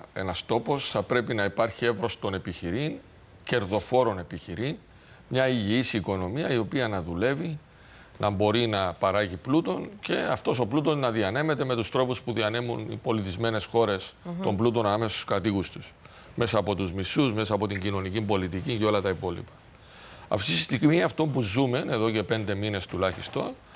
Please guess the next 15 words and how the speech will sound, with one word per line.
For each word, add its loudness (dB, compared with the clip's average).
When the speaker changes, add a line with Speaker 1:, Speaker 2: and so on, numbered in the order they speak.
Speaker 1:
δεν 4
είναι 0
εύρωστη -4
οικονομία, 0
δεν 2
είναι 0
μια 0
υγιής -4
κατάσταση. -12
Ξεκινούμε 2
ένα 4
από 0
τα 0
πολύ 2
βασικά. -2